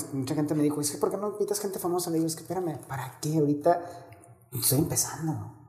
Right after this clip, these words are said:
Entonces, vamos empezando con algo tranquilo, vamos a pe-, hablar con, con quien, quien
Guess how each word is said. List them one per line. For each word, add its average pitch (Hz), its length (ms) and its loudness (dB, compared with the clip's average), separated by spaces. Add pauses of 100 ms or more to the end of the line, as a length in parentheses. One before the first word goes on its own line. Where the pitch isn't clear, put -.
(200)
Entonces, - 600 0
vamos 254 180 6
empezando 226 340 2
con 220 160 2
algo 214 200 6
tranquilo, 214 400 0
vamos 226 260 0
a 220 140 2
pe-, 175 60 0
hablar 151 380 6
con, 214 280 -4
con 117 180 -6
quien, 127 200 -4
quien 127 140 0